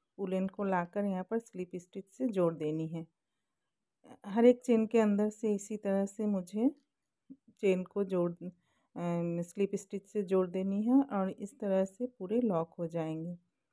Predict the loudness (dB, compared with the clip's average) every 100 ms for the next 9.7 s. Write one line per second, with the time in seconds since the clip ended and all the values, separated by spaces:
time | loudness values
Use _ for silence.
0 | _ -8 -6 0 4 4 2 -2 0 0
1 | 0 4 4 2 -2 -2 0 0 0 -2
2 | -4 -6 0 2 2 -2 _ _ _ _
3 | _ -2 2 2 2 0 -2 -2 -2 -4
4 | -4 _ _ _ -2 2 2 2 0 2
5 | -2 -2 -4 -4 -4 -2 -2 0 -2 -2
6 | -2 -2 -4 -6 -8 -2 -2 -2 -6 -8
7 | -8 -8 -6 -6 -6 -10 -8 -4 -4 -4
8 | -14 -12 -12 -10 -12 -14 _ _ _ _
9 | _ _ _ _ -4 -4